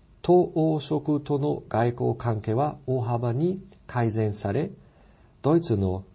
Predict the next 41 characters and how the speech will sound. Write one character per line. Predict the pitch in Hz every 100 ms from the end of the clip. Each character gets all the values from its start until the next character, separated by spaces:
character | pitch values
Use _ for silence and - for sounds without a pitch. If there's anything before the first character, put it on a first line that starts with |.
| _ - _
国 | - 165
際 | - 139 131
連 | 123 117 117
合 | 113 113
へ | 107 104
の | 165 185 - - -
加 | 113
盟 | 104 104 98 98 98
に | 92 98
も | 110 160 - - -
つ | -
な | 98 87
が | 87
り | 82
ま | 78
し | -
た。 | - - - _ - _ - -
さ | - 92
ら | 85
に、 | 92 151 - - - -
過 | - 180
去 | 185 123
の | 101 92 -
過 | 110 110 107 107
ち | -
を | 101 104 110 -
認 | 98 95
め | 92 90
た | 92
誠 | 87 - - - - 156 151
実 | 139 139 143
な | 131 135
ブ | 113 104
ラ | 117
ン | 123
ド | 104
氏 | - 101
の | 92 92
態 | 98 85
度 | 82 85
は | 127